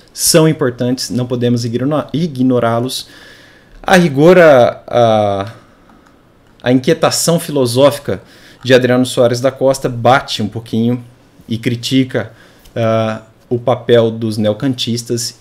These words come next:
e dos filósofos kantianos e também de Kant, enfim, dos filósofos idealistas,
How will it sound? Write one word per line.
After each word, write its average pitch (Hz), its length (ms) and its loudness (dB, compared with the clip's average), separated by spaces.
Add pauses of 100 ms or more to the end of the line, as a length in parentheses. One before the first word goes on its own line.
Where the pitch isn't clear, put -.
e 120 300 -2 (100)
dos 117 180 -2
filósofos 110 580 -6
kantianos 135 520 -4
e 170 60 -4
também 110 360 -4 (320)
de 120 120 -6
Kant, 131 420 -6
enfim, 90 220 -6
dos 123 180 -6
filósofos 120 540 -2
idealistas, 120 840 -4